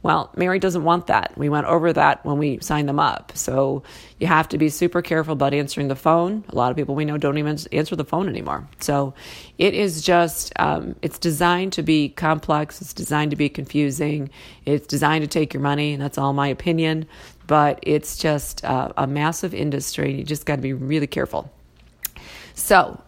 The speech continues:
uh, head to our website if you'd like to. You can go and, uh, we have a, a name change coming up. So we are, uh, you are hearing it here for one of the first times. We are changing our company name to Giardini Medicare. We have some conflicts with some other boomer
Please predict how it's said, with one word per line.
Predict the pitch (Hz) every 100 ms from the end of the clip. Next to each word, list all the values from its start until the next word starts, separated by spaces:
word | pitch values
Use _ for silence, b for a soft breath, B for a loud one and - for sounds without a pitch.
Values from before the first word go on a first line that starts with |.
| _
uh, | - -
head | - 165 170
to | 190
our |
website | 160 160 - 156
if | 147
you'd | 139 -
like | 135 139 -
to. | 226 240
You | 180
can | 147 156 147
go | 143 151
and, | 143 -
uh, | 139
we | 151 165
have | 185 151
a, | 147
a | 160 151
name | 165 165 190
change | - 170 156 151 -
coming | 135 135 139
up. | 101 -
So | -
we | 139 143
are, | 135 135 B B B B B
uh, | - -
you | 143
are | 131
hearing | 156 151 156
it | 156
here | 160 151 170
for | - 139
one | 139
of |
the | 135
first | 143 135 -
times. | 180 165 160 160 -
We | 139
are | 131
changing | - 185 196 214 202
our | 156 156 151 147
company | - 175 165 160
name | 147 147 143
to | - 135
Giardini | 123 151 160 151 147 147 139
Medicare. | 120 - - 85 - B B B B -
We | 131 139 139
have | 147 139 -
some | -
conflicts | 139 165 160 - 151 -
with | 139
some | -
other | 139 139
boomer | 127 120 165 170 160 151 143